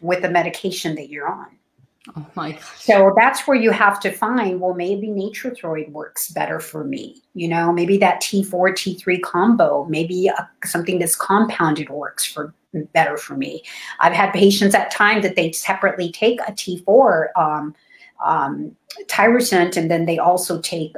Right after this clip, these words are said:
Speaker 1: um, you know, Cytomel. They'll just take T three. They, um, they take two separate ones. So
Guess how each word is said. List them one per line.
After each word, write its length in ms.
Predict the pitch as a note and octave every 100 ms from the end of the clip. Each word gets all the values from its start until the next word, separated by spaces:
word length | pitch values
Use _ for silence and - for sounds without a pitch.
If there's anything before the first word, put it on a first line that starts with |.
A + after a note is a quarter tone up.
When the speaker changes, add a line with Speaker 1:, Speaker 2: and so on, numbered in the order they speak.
| -
Speaker 1:
um, 380 | D#3 C#3+ C#3+ C#3+ _ _ _ _ - -
you 80 | F3+
know, 100 | D#3+
Cytomel. 640 | - G#3+ C4 G3+ D#3 D3+
They'll 160 | E3 F3
just 260 | G3 -
take 240 | - F#3 -
T 280 | - D#3+ -
three. 340 | F#3 B3 C3+
They, 220 | D#3 F3+ -
um, 280 | D#3+ D3+
they 140 | D#3+ E3
take 240 | - E3+
two 180 | - G3+
separate 640 | G3+ G#3 B3 - - -
ones. 360 | D3 C#3 - -
So 600 | - - - F3 E3+ E3